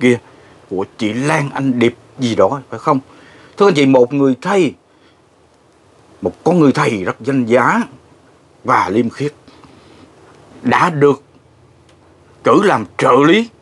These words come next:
bí thư thành ủy thành phố Hồ Chí Minh, Nguyễn Văn Nên, đó là giáo sư, phó giáo sư tiến sĩ Trần Hoàng Ngân. Thế thì mọi người sẽ nói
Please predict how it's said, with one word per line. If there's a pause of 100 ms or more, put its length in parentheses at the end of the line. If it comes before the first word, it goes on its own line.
(560)
bí
thư
thành
ủy
thành
phố
Hồ
Chí
Minh, (160)
Nguyễn
Văn
Nên, (400)
đó
là
giáo
sư, (300)
phó
giáo
sư
tiến
sĩ (260)
Trần
Hoàng
Ngân. (1080)
Thế
thì
mọi
người
sẽ
nói